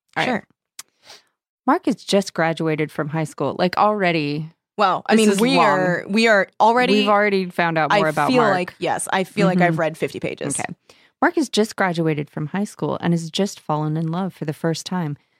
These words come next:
Speaker 1: The girl's name is Becky. Unfortunately for Mark, Becky has a boyfriend. Mark tries his best, but is unable to win Becky for himself.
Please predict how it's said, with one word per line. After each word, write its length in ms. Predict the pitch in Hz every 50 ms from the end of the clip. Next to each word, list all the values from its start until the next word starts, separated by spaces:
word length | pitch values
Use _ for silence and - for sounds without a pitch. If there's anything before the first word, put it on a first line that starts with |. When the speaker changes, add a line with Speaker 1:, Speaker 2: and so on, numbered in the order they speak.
| _ _ -
Speaker 1:
The 80 | 208
girl's 340 | - 294 311 311 311 - -
name 220 | 202 190 190 190 185
is 160 | 180 170 156
Becky. 520 | - 147 143 135 - - - - 143 - _ _ _ _ _ _ _ -
Unfortunately 580 | - 170 - - 220 220 - - - 175 165 156
for 140 | - - 160
Mark, 280 | 156 151 156 156 156 _ _ _
Becky 240 | - 208 220 - 196 156
has 160 | 156 156 156
a 40 | 151
boyfriend. 540 | - - 180 196 - - - - - - - _ _ -
Mark 180 | 185 196 202 -
tries 280 | - 233 226 226 220 -
his 120 | 233 220
best, 440 | - 262 247 165 156 147 - _ _ _ _ _ _ -
but 100 | 160 147
is 100 | 147 139
unable 440 | 151 156 160 165 165 165 175 175 175
to 180 | - - 165
win 260 | 156 151 151 147 156 151
Becky 340 | - 160 151 143 - 185 180
for 160 | - - 185 185
himself. 600 | 190 190 185 - - - - - - - _ _